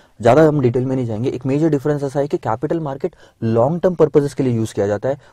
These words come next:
और मनी मार्केट शॉर्ट टर्म पर्पस के लिए यूज़ किया जाता है। शेयर्स इशू करना लॉन्ग टर्म की बात है, डिबेंचर, बॉन्ड्स लॉन्ग टर्म की बात है, दस दस साल, बीस बीस साल,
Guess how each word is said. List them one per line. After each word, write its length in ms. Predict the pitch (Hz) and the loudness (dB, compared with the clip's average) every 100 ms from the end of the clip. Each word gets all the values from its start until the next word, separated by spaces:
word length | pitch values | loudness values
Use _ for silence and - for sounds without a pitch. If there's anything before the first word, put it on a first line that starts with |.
| _ | _
और 120 | 113 | -6
मनी 240 | 107 120 156 | -4 -4 -2
मार्केट 320 | 127 127 143 | -4 -6 -4
शॉर्ट 240 | 113 113 | -2 -2
टर्म 140 | 120 117 | -2 -4
पर्पस 260 | 107 104 | -4 -4
के 60 | 107 | -4
लिए 120 | 104 | -4
यूज़ 140 | 98 | -4
किया 120 | - 98 | -6 -6
जाता 220 | 85 90 | -6 -8
है। 80 | - - - | -12 -20 -20
शेयर्स 400 | - - 135 160 | -14 0 0 2
इशू 180 | 151 170 | -2 -2
करना 340 | 151 147 170 196 _ | 0 -2 -4 -8 _
लॉन्ग 240 | 107 107 113 | -6 -4 -4
टर्म 120 | 120 | -4
की 100 | 120 | -2
बात 260 | 101 98 | -2 -2
है, 100 | 95 | -4
डिबेंचर, 460 | 95 110 120 127 156 | -2 -2 -2 -2 -2
बॉन्ड्स 460 | 117 104 139 147 107 | 0 0 0 -4 -6
लॉन्ग 200 | 110 117 | -4 -4
टर्म 120 | 127 | -4
की 100 | 117 | -2
बात 220 | 104 101 | -4 -4
है, 80 | 98 | -2
दस 140 | 110 | 0
दस 200 | 110 110 | 0 -4
साल, 140 | 104 101 | -4 -4
बीस 180 | 113 | -4
बीस 160 | 110 110 | -4 -4
साल, 220 | 104 95 | -4 -6